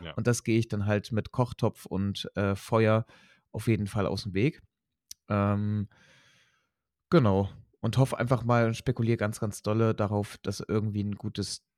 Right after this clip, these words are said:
Speaker 2: gutes Zeug als Treibgut halt angespielt wurde, was man halt benutzen kann.
Speaker 1: Ja.
Speaker 2: Das wären, das wären so die Ausrüstung. Und ich denke, dann
Speaker 1: Stark.
Speaker 2: wird das schon.
Speaker 1: Ja, auf jeden Fall.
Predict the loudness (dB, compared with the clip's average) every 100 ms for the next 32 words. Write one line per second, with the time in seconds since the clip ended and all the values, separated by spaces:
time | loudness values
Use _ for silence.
0 | _ -20 -20 _ _ _ -4 -2 -4 0
1 | 0 0 -6 -8 -8 -2 0 0 -4 -4
2 | -4 -4 -4 -6 -6 -10 -6 -6 -6 -8
3 | -6 -8 -8 -10 -8 -10 -8 -10 -10 _
4 | _ _ _ _ _ _ -16 -14 -14 -8
5 | -2 0 0 0 0 -2 0 0 0 -2
6 | -4 -4 -4 -8 -10 -12 -14 _ _ _
7 | _ -10 -8 -4 -2 -2 -4 -4 -2 0
8 | -2 -6 -16 _ _ _ _ _ _ _
9 | -14 -10 -8 -10 -12 -16 -18 -16 -18